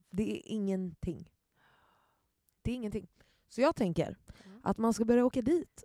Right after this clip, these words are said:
Speaker 1: så här en gång i halvåret.
Speaker 2: Hur trevligt.
Speaker 1: En vecka, två veckor, så åker man dit.
Speaker 2: Oj.
Speaker 1: Man säger tjena, tjena, tjena, tjena. Man träffar lite folk,
Speaker 2: Oj.
Speaker 1: skaffar lite vänner.
Speaker 2: Ah.
Speaker 1: Och sen så liksom, sen har du liksom byggt upp en liten, liksom, en liten
Speaker 2: Krets.
Speaker 1: bas där, en
Speaker 2: Mm.
Speaker 1: liten krets där
Speaker 2: Mhm.
Speaker 1: liksom.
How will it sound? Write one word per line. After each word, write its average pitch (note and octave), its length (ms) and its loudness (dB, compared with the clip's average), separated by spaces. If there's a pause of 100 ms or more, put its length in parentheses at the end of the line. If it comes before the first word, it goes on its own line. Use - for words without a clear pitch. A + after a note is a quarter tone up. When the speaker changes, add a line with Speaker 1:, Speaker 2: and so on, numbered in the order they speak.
Speaker 1:
så - 140 -4
här - 140 -2
en C#4 200 -2
gång C#4+ 160 2
i C4+ 40 2
halvåret. G#3 760 0
Speaker 2:
Hur A3 160 -12
trevligt. G3 400 -8
Speaker 1:
En C#4 120 4
vecka, C#4 540 2
två C4+ 240 0
veckor, B3+ 560 0 (200)
så D#4+ 340 2 (140)
åker - 200 -4
man C#4 120 0
dit. C#4 260 4 (180)
Speaker 2:
Oj. F#3 200 -10
Speaker 1:
Man B3 120 -2
säger C4 180 -2
tjena, C4+ 300 0
tjena, C4 320 0
tjena, C4+ 260 -6
tjena. B3+ 320 -2
Man B3+ 140 -6
träffar B3+ 240 -6
lite B3 200 -2
folk, A#3 380 2 (160)
Speaker 2:
Oj. C#4 160 -10
Speaker 1:
skaffar C4 260 2
lite B3 180 2
vänner. A3 580 4
Speaker 2:
Ah. F#3 120 -12 (140)
Speaker 1:
Och A#3+ 140 4
sen B3 180 4
så B3+ 120 0
liksom, A#3 600 2
sen B3 200 0
har B3+ 80 2
du C#4 60 0
liksom D4 300 -2
byggt C#4 240 -2
upp - 320 -2
en A3+ 140 0
liten, G3+ 460 0
liksom, F#3+ 460 2
en A3 120 -2
liten A3 220 0
Speaker 2:
Krets. C4 140 4
Speaker 1:
bas G4+ 360 2
där, F3+ 220 4
en F3 80 -2
Speaker 2:
Mm. F#3+ 120 0
Speaker 1:
liten A#3 160 -4
krets D#4+ 400 -6
där D3 180 -4
Speaker 2:
Mhm. G#3 40 -8
Speaker 1:
liksom. F3 320 -4